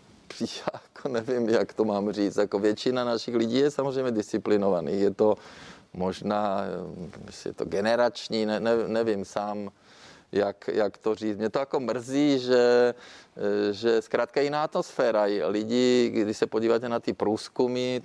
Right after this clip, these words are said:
tak, eh, nemají už takové obavy. Protože v tom březnu a v dubnu, kdy jsme se strašně báli, tak jsme viděli ty záběry z Itálie, ty chodby přeplněné, kde, kde se rozhodovali, jestli někoho budou intubovat nebo ne. Jo?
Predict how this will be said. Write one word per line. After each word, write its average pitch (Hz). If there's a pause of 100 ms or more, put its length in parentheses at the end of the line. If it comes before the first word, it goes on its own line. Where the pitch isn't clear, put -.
tak, 110
eh, 117
nemají 143
už 147
takové 139
obavy. 139 (540)
Protože 135 (460)
v -
tom 135
březnu 185
a 113
v 117
dubnu, 156
kdy 110
jsme 127
se -
strašně 127
báli, 120 (340)
tak -
jsme 131
viděli 117
ty 131
záběry 117
z -
Itálie, 180
ty 131
chodby 160 (180)
přeplněné, 151
kde, 107
kde 110
se 123
rozhodovali, 139
jestli 127
někoho 131
budou 131
intubovat 131
nebo 135
ne. 185 (520)
Jo? 113